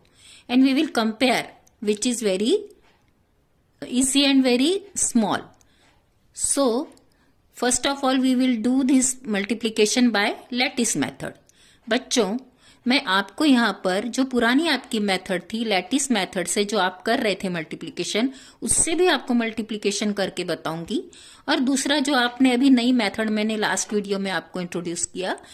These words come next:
उस मेथड से भी हम मल्टीप्लिकेशन करेंगे और देखेंगे कि कौन सी मेथड में आपको थोड़ा कम काम करना पड़ता है, थोड़ा जल्दी आप कौन सा वाला मल्टीप्लिकेशन कर सकते हैं। Okay, so we will start our first method,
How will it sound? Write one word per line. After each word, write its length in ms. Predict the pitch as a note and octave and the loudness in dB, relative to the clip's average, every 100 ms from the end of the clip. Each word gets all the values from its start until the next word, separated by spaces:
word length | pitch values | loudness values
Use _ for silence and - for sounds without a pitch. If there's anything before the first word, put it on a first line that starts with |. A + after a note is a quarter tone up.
| - - | -12 -4
उस 180 | D4+ D4 | 0 2
मेथड 340 | G3+ F#3+ F#3+ | 0 -2 -4
से 160 | - G3 | -2 -2
भी 140 | B3 | -2
हम 320 | D4 C4 A4 - - _ | 0 -2 -4 -14 -20 _
मल्टीप्लिकेशन 720 | G3+ F#3+ F3+ F3 - E3 G#3+ C4+ | -6 -4 -6 -6 -6 -4 0 0
करेंगे 460 | G3 C#3 C#3 - - _ _ - - | 0 -2 -6 -12 -20 _ _ -16 -4
और 100 | D4 | 0
देखेंगे 460 | C4+ F4 E4+ A#3 F#3+ | 0 0 2 2 0
कि 120 | C#4 | -2
कौन 240 | C4+ C4+ | 0 2
सी 160 | D4 E4+ | 2 2
मेथड 400 | B3+ G#3 - G3 | 0 0 -4 -4
में 140 | G#3+ | -2
आपको 580 | E3+ - - C4+ B4+ - - _ _ - | -2 -6 -6 -4 -4 -10 -20 _ _ -6
थोड़ा 280 | G3+ G3+ G#4 - _ _ _ _ - | 0 0 0 -6 _ _ _ _ -4
कम 220 | F#4 E4+ | -2 -2
काम 300 | E4+ G3 D#3+ | -2 -2 -2
करना 320 | D3 D#3 D#3 | -2 -4 -4
पड़ता 340 | D3+ D3 - E3 | -6 -8 -8 -8
है, 100 | G#3 | -4
थोड़ा 240 | B3+ B3+ | 0 0
जल्दी 400 | A#3+ G#3 G3+ G#3+ | 2 2 2 0
आप 220 | G3 F#3+ | 0 -2
कौन 240 | - F#3+ F3 | -4 -6 -2
सा 200 | - G#3+ | -2 -2
वाला 280 | F3+ E3 G3+ | -2 -4 -4
मल्टीप्लिकेशन 760 | F3+ D#3 D3 F#3 G3 G3 C#4+ | -4 -6 -10 -8 -8 -4 -4
कर 200 | F#4 F#4+ | -2 -2
सकते 440 | G4+ - - - C#3+ | 0 -2 -6 -8 -8
हैं। 160 | - - _ _ _ | -8 -16 _ _ _
Okay, 260 | E3+ - D#4 | -14 -4 -4
so 120 | F4+ | -2
we 200 | E4 C#4+ C#4 | -4 -2 -2
will 140 | B3+ | 0
start 400 | - - G3 C4+ - G3+ | -2 -2 -2 -2 -4 -4
our 160 | F#3+ A3+ - | -4 -4 -2
first 280 | A#3 A#3+ - | -2 0 -2
method, 380 | F3+ D3 - | -4 -4 -4